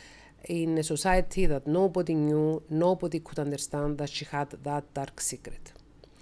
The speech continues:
I was very touched by her story, and we had some, uh, email conversations, and I told her that if you really, really, really want to change your life, you will be able to do it.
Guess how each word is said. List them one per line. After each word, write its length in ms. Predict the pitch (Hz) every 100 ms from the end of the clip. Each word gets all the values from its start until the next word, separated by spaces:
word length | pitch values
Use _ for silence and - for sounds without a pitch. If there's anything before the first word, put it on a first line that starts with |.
| - - - - - -
I 160 | 175 160
was 200 | 156 151
very 640 | 156 175 180 180 165 156 151
touched 400 | - 147 - -
by 100 | 135
her 120 | -
story, 520 | - - 135 135 165 254 - - - - - - - - - -
and 100 | 165
we 120 | 156
had 260 | 151 165 156
some, 320 | - 156 156 -
uh, 300 | 147 143 135
email 280 | 160 160 151
conversations, 920 | 147 143 139 135 143 139 - 190 - - - - - - -
and 180 | 165 170
I 60 |
told 380 | 175 - 233 233
her 120 | -
that 220 | 151 156 160
if 140 | 156
you 180 | 165 175
really, 540 | 202 247 277 156 135 139
really, 540 | 196 269 262 180 160
really 380 | 190 262 269 190
want 380 | 147 175 220 -
to 80 | 151
change 360 | - 147 135
your 100 | 123 123
life, 240 | 123 127 139
you 180 | 151 165
will 180 | 165
be 260 | 156 156 151
able 300 | 160 147 147
to 180 | - 135
do 140 | 135
it. 160 | 120